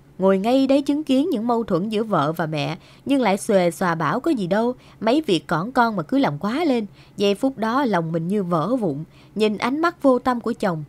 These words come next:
cảm nhận ánh mắt ghét bỏ từ mẹ chồng, mình đã quyết định rồi. Mình gọi điện bảo với bố mẹ rằng mình không hạnh phúc, mệt mỏi lắm rồi.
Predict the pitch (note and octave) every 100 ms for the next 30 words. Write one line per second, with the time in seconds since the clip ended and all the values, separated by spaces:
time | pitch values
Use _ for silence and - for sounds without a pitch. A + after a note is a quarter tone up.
0 | - - - E3 G3 B3 D#3+ F#3+ B3 C#4+
1 | - C#4+ E4+ F#3 C#3+ A#3+ F#3+ D#3+ D#3+ E3+
2 | E3+ D3 - - - F#3 F3 F#3+ A3+ C#4+
3 | F#3+ D3+ E3 D3+ - - - G3 G3+ F#3
4 | F3 F3 E3+ F3+ D#3+ G#3 B3 A#3 A#3+ C4+
5 | D#3 F3 E3+ D#3+ E3 D#3+ G#3 F3+ D3 -
6 | C4+ - - F#3 E3+ - D#3 D#3+ A3 B3
7 | D#4+ D#3+